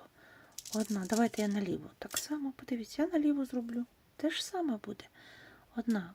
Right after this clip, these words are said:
коричнева в мене йде. Далі в мене одна біленька.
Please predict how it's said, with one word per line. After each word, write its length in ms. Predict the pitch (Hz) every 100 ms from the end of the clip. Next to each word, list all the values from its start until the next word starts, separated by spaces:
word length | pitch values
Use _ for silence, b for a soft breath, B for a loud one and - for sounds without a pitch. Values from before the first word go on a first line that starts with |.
| -
коричнева 960 | - 247 196 170 - - - 247 254 269
в 60 |
мене 340 | 269 277 285 294
йде. 280 | 285 285 302 _ B B B B B -
Далі 340 | 214 208 185
в 40 | 180
мене 340 | 185 180 185 -
одна 480 | - - 220 196 165 -
біленька. 920 | 254 302 233 175 165 165 185 - 277